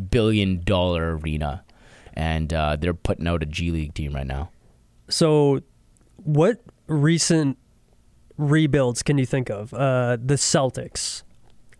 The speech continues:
Speaker 2: How they bounced back fairly quickly. The Heat, I could, I think we could confidently say they've bounced back now.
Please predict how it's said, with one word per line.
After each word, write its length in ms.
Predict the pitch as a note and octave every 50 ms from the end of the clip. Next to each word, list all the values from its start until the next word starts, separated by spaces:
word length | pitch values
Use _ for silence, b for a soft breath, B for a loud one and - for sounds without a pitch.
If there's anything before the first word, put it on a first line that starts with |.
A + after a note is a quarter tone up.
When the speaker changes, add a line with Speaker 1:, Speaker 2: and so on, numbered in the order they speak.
| _ _ _ _ - - -
Speaker 2:
How 420 | - A#2 D#3+ E3+ F#3 F3+ E3 C#3+
they 300 | C#3 C3+ C3 C3 D3+ E3
bounced 340 | G#3+ G3+ G3 F3 G3 - -
back 260 | - F3 D#3 D3+ - -
fairly 380 | - - D#3+ C#3 C#3 C#3+ C#3
quickly. 460 | C3 - - B2 - - C3+ F3 G#3+ - _ _ b b b b b b b b b b b b b -
The 120 | C#3+ C#3+ D3+
Heat, 380 | B2 E3 F#3 A3 B3 - _ - - _ _ _ _ _ _ _ _ _ _ _ _ _ _ _ _ - - -
I 140 | - D#3+ F#3+
could, 400 | E3+ A3+ G3 D3 C#3+ C3 C3+ D3 C#3
I 220 | C3 C3+ D3+ F3
think 160 | D#3+ G#3+ G3+
we 100 | F#3+ G3
could 160 | E3 E3+ D#3 B2+
confidently 520 | - D3+ D3 C#3+ C3 D3+ C#3+ C3+ C3+ C3+
say 160 | - - C#3
they've 180 | B2+ C3 B2+ A#2
bounced 320 | - B2+ A#2+ B2 - -
back 240 | - B2+ B2+ - -
now. 240 | C3 B2 B2 E3+